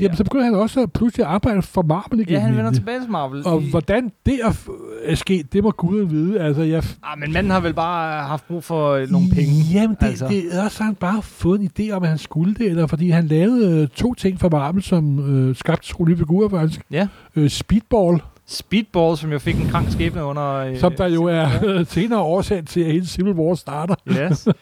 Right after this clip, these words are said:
Speaker 1: <laughs> Og,
Speaker 2: Øh.
Speaker 1: men i hans udgave var det jo s-, faktisk sådan en slags lidt udgave af en tidlig Sp-, Spider-Man, kan man sige, ikke også?
Speaker 2: Og så en figur, som vi nok om ti år vil huske ham rigtig godt for alle sammen,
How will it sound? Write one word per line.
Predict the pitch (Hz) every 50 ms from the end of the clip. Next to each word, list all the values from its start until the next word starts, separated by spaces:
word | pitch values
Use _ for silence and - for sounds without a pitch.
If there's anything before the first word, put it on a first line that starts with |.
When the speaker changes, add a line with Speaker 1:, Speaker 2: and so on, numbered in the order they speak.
| _ _
Speaker 1:
<laughs> | - 131 139 139 123 135 143
Og, | 175 165
Speaker 2:
Øh. | 135 127 120 117 117 -
Speaker 1:
men | - 160 165 165
i | 180 180 160
hans | 139 190 240 220 -
udgave | 208 202 - 214 196 185 165
var | 165 156
det | 156
jo | 156 151 143 143
s-, | 143 - - - - - - -
faktisk | - - 175 196 240 202 -
sådan | 170 170 185
en | 202
slags | - - - 147 131 123 - - - - - - - _ _ - - - - - _ _ _ _ _ _ _ - 160 123 117
lidt | 180 220 -
udgave | 175 175 165 165 - 196 175 160 151 156
af | 135 135 135
en | 131 135
tidlig | - - - 131 135 151
Sp-, | 143 - - 127 120
Spider-Man, | - - 127 107 113 127 127 120 117 113
kan | 117 107
man | 113 117
sige, | - - 110
ikke | 110 120 123 127
også? | 113 - - - - - - - - - - -
Speaker 2:
Og | 147 147
så | - 254 254 220 208 185 151 - - -
en | 165 175
figur, | - - 202 175 185 214 196 143
som | 143 - 170 170 165 160 143 127 120 156 143
vi | 147 165 160
nok | 151 160 185 185 147 - -
om | 165
ti | - 226 233 160
år | 160 165 208 160
vil | 160 151 165
huske | 170 196 - 190 -
ham | 180 170
rigtig | 147 170 185 - - 185
godt | 160 160 160
for | - - 160 - -
alle | 156 196 262 285
sammen, | - - 170 143 135 135 135